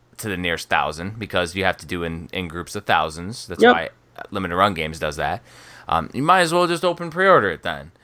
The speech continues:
Speaker 1: until,
Speaker 2: Right.
Speaker 1: until, you know, and, and do it for a certain amount of time. Again, be it, make it palatable
Speaker 2: Yeah.
Speaker 1: so that we still can close it out. Like, two weeks is always reasonable, and, like, that's a good business model.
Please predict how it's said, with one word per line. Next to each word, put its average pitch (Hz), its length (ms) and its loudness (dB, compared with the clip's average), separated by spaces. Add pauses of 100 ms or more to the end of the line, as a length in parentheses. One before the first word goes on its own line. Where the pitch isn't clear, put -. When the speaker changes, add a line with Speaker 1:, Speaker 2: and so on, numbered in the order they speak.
(140)
Speaker 1:
until, 117 440 2
Speaker 2:
Right. 98 180 4 (240)
Speaker 1:
until, 117 300 -8
you 127 100 -2
know, 117 160 6
and, 120 160 2
and 120 140 2
do 123 140 2
it 127 40 0
for 160 120 4
a 160 40 0
certain 175 220 4
amount 202 180 6
of 247 60 -2
time. 151 260 4
Again, 131 300 0
be 131 100 -6
it, 151 100 -4
make 120 200 -6
it 214 60 -8
palatable 143 480 2
Speaker 2:
Yeah. - 40 -6
Speaker 1:
so - 140 -12
that 110 160 0
we 120 80 -4
still 107 260 -4
can 139 160 -10
close 131 240 2
it 123 80 -4
out. 90 340 2
Like, 101 180 -6
two 135 180 4
weeks 180 240 4
is 98 160 4
always 87 340 6
reasonable, 76 420 0 (600)
and, 95 400 0 (720)
like, 80 200 4 (180)
that's 117 220 0
a 196 60 2
good 147 240 0
business 190 360 0
model. 76 400 -8